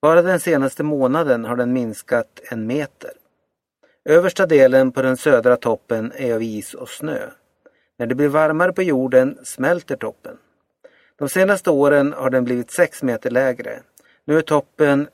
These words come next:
tvåtusen nittionio meter hög. Den fortsätter att minska. Om några år kan Kebnekaises norra topp vara Sveriges högsta berg.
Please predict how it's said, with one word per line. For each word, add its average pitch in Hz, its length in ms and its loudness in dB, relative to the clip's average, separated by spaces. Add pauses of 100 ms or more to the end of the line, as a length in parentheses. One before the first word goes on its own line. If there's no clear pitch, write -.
(140)
tvåtusen 135 720 -2
nittionio 139 680 -4
meter 123 380 -4
hög. - 440 -12 (340)
Den 120 120 -4
fortsätter 139 500 -4
att 120 140 -2
minska. 98 480 -8 (1400)
Om 156 180 -2
några 175 180 4
år 135 400 2
kan 127 240 -2
Kebnekaises 135 760 0
norra 156 400 2
topp - 340 -6
vara 117 100 0
Sveriges 107 420 -2
högsta 110 320 -6
berg. - 400 -12